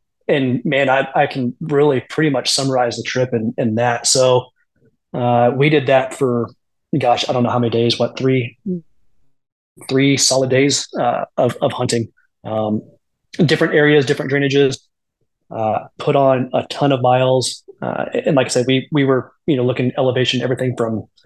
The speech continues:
you know, nine thousand, eight thousand feet, somewhere in there to, to four thousand. Uh,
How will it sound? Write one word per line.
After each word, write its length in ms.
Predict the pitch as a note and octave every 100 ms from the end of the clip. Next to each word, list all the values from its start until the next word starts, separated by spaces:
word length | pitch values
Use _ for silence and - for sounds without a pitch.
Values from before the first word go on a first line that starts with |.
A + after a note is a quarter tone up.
| _ _ _
you 80 | C3
know, 60 | A2+
nine 280 | A#2 B2+
thousand, 440 | A#2+ B2+ B2 B2+ A#2 - -
eight 100 | B2+
thousand 280 | C3 B2 A2+
feet, 180 | B2+ C3
somewhere 240 | B2+ B2+
in 60 | A#2+
there 180 | A#2+ B2
to, 280 | A#2 A2 A2
to 100 | - -
four 140 | - A#2+
thousand. 440 | B2 A#2+ A#2+ A#2 _ _ _ _ _ _
Uh, 340 | G#2+ G#2+ G#2+